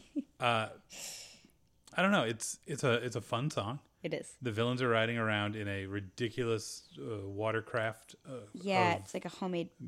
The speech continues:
Speaker 2: pirate
Speaker 1: mishmash of
Speaker 2: ship.
Speaker 1: parts.
Speaker 2: Yeah.
Speaker 1: Uh, the Smooze is, is a very fun creature or goo or whatever it is.
Speaker 2: Whatever it is.
Speaker 1: Uh,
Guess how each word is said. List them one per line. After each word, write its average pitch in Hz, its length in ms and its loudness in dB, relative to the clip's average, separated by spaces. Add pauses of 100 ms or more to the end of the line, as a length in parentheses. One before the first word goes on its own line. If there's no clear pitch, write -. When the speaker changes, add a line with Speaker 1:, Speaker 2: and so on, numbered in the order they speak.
Speaker 2:
pirate 120 160 4
Speaker 1:
mishmash 113 500 0
of 110 60 -4
Speaker 2:
ship. 123 220 2
Speaker 1:
parts. 107 300 2
Speaker 2:
Yeah. 180 260 4 (720)
Speaker 1:
Uh, 95 580 -2
the 107 100 -2
Smooze 110 520 -2
is, 101 340 -4
is 104 220 -6
a 98 60 -2
very 95 320 -2
fun 98 320 -6
creature 117 680 -4 (300)
or 98 320 -4 (120)
goo 104 320 0
or 113 160 -2
whatever 98 360 -2
it 101 80 -4
is. 113 340 -6
Speaker 2:
Whatever 247 280 -4
it 226 80 -6
is. 170 300 -8 (400)
Speaker 1:
Uh, 127 500 4